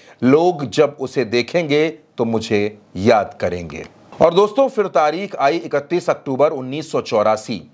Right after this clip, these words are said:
राहुल और प्रियंका स्कूल जा रहे थे। दोनों दादी से मिलने गए। दोनों ने इंदिरा गांधी के गालों पर गुड बाय किस किया। इंदिरा ने प्रियंका को सीने से लगा लिया, फिर दोनों स्कूल जाने लगे,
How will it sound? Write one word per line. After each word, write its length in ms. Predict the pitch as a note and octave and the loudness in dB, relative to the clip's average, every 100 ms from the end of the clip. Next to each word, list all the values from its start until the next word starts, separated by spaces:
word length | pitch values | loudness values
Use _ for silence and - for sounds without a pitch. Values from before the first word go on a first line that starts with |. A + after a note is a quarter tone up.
| _ _ _ | _ _ _
राहुल 360 | G#2+ B2+ C#3+ E3 | 2 2 4 2
और 80 | C3 | 2
प्रियंका 480 | B2 A#2 A2+ D3 | 2 0 2 2
स्कूल 380 | C#3 - B2 C#3 | 2 -2 -4 -2
जा 180 | A2 G#2 | 0 0
रहे 200 | G2 G2 | 0 -6
थे। 220 | - - - - - - | -12 -18 -20 -20 -16 0
दोनों 320 | A#2+ C#3+ B2+ | 2 2 2
दादी 320 | A2+ A2 C#3+ | 2 2 -6
से 140 | - | -8
मिलने 380 | A2+ G#2+ A#2 C3+ | -6 -6 -2 -2
गए। 240 | F2 E2+ D#2 - - - | -2 -6 -10 -20 -20 2
दोनों 280 | D3 F3 A3 | 4 4 2
ने 140 | G3+ | 2
इंदिरा 240 | E3+ D#3 D#3+ | 2 4 4
गांधी 320 | C#3+ C#3 F3 | 2 0 0
के 140 | D#3+ | 0
गालों 400 | A2+ A2+ A#2 D3+ | 2 2 2 0
पर 340 | C3+ G#2+ - _ _ F#2+ | -2 -6 -6 _ _ -2
गुड 240 | B2 G2+ | -2 2
बाय 220 | A2+ B2 | 2 2
किस 320 | A#2+ B2 A#2 | -2 -8 -10
किया। 340 | - G#2+ F2 E2 _ _ - - | -12 -12 -12 -14 _ _ -14 0
इंदिरा 340 | D3+ E3+ F#3+ | 4 4 4
ने 120 | A#3 A3 | 2 2
प्रियंका 420 | E3 D#3 D3+ G3+ | 2 0 2 0
को 160 | G3+ | 0
सीने 360 | D#3+ - E3+ G#3+ | -8 -8 -2 -2
से 160 | - D3 | 0 0
लगा 280 | B2 A2+ | 0 0
लिया, 420 | A2 G#2+ A#2 C#3 C#3+ _ _ _ _ | -2 -2 0 -2 -4 _ _ _ _
फिर 180 | A3+ D#3+ | 0 2
दोनों 300 | C3 B2 A#2+ | -4 -4 -6
स्कूल 340 | - B2+ B2+ | -8 -6 -4
जाने 300 | G#2+ G#2+ G#2 | 0 0 0
लगे, 280 | F#2+ F2 | -6 -8